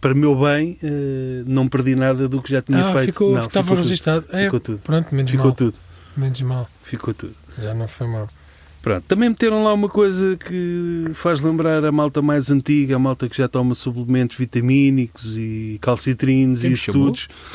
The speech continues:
Speaker 1: <laughs> Não sei se te lembras do Clippy, ou lá como é que ele se chamava, do Office.
Speaker 3: Qual? Ah, o do Office, ah,
Speaker 1: Pronto.
Speaker 3: o saudoso.
Speaker 2: Tínhamos
Speaker 1: Pronto.
Speaker 2: um Clippy, tínhamos o Clippy no Discord, até,
Speaker 1: Pronto.
Speaker 2: até eu
Speaker 1: Agora
Speaker 2: apanhei a
Speaker 1: temos o,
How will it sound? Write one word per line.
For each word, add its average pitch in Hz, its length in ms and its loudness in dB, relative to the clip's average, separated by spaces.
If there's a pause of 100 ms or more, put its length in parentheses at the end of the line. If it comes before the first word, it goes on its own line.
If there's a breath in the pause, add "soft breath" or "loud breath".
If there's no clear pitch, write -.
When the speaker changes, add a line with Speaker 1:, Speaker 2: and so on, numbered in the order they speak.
(520 loud breath)
Speaker 1:
<laughs> - 840 -2
Não 175 80 4
sei 196 160 0
se - 160 -4
te 175 80 -2
lembras 175 260 2
do 151 140 0
Clippy, 170 500 0
ou 131 100 2
lá 131 140 0
como 131 120 0
é 135 40 2
que 131 80 -2
ele 127 60 0
se - 60 -6
chamava, 131 360 2
do 123 120 2
Office. 127 440 0
Speaker 3:
Qual? 156 140 -4
Ah, 147 120 -2
o 135 120 -2
do 95 180 -8
Office, 85 520 -6
ah, 85 80 -6
Speaker 1:
Pronto. 113 240 0
Speaker 3:
o 95 40 -2
saudoso. 95 800 -4 (180)
Speaker 2:
Tínhamos 262 340 2
Speaker 1:
Pronto. 131 140 4
Speaker 2:
um 117 120 0
Clippy, 196 200 -4
tínhamos 202 300 -4
o 196 80 -2
Clippy 202 300 -2
no 196 100 0
Discord, 190 540 -2
até, 139 540 0 (420 loud breath)
Speaker 1:
Pronto. 135 200 2
Speaker 2:
até 147 160 2
eu 147 180 2
Speaker 1:
Agora - 280 4
Speaker 2:
apanhei 151 40 4
a 151 40 2 (120)
Speaker 1:
temos 143 100 -2
o, - 20 4